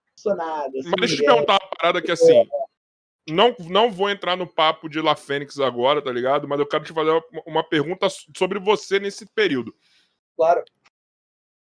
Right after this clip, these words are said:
Speaker 2: Você já tá, você, você, assim, você é um cara que já tava com aquele pensamento assim, "Maluco, tem alguma coisa errada comigo, assim, mano, que eu tenho que mudar, tá ligado? Não tá legal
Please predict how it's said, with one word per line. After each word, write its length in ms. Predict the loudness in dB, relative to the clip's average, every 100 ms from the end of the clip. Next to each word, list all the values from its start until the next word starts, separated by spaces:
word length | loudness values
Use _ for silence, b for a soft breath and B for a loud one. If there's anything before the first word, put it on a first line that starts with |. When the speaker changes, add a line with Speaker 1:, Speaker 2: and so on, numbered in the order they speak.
| _ 0
Speaker 2:
Você 400 | 4 4 4 4
já 160 | 6
tá, 320 | 4 4 6 6
você, 340 | 2 -4 -6
você, 340 | -4 -4 0 0
assim, 420 | -2 -4 -6 -6 -12 _ _ _ _ _ _ -6
você 260 | -4 2
é 40 | 0
um 100 | 0
cara 320 | 4 4 4
que 100 | 2
já 160 | 0
tava 320 | 2 4 4 4
com 80 |
aquele 240 | 2 2 0
pensamento 680 | 0 -2 0 0 0 -4 -4
assim, 280 | -6 -8
"Maluco, 400 | -2 0 0 -4 _
tem 100 | -2
alguma 300 | -2 -2 -6
coisa 320 | -4 -4 -2
errada 280 | 0 2 0
comigo, 600 | -4 -10 -8 -6 -4 -4
assim, 280 | -6 -8 -8
mano, 180 | -8 -6
que 80 |
eu 40 | -8
tenho 220 | -6 -10
que 100 | -10
mudar, 380 | -10 0 2 2
tá 100 | -2
ligado? 240 | -4 -4
Não 200 | -4 -6
tá 180 | 0 2
legal 600 | 2 2 4 6 4